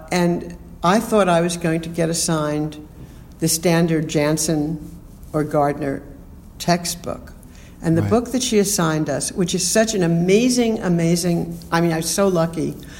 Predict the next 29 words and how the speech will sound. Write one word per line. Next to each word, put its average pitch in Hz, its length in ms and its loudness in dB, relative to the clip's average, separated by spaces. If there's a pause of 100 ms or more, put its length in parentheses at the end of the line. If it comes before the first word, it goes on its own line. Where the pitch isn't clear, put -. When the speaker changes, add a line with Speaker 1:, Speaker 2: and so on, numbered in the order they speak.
(480)
Speaker 1:
was, 180 480 4
um, 175 480 4
Margaret 214 460 4
Yourcenar's 170 720 2
Memoirs 160 440 2
of 165 100 -4
Hadrian. 165 600 -2 (840)
And 175 200 4
that 208 180 2
was 220 160 0
our 165 260 2
Art 165 240 2
History 165 400 -2
one 151 240 0
oh 147 120 0
one 143 260 -2
book. 131 340 -6 (1200)
Speaker 2:
Wow, 127 160 4
it's - 100 0
a 143 60 -2
deep 139 280 4
cut 139 280 2
for 95 200 -2
one 107 200 0
oh 104 100 0
one. 95 380 -2 (400)
Speaker 1:
That 175 320 0
was 202 160 4
it. 269 260 4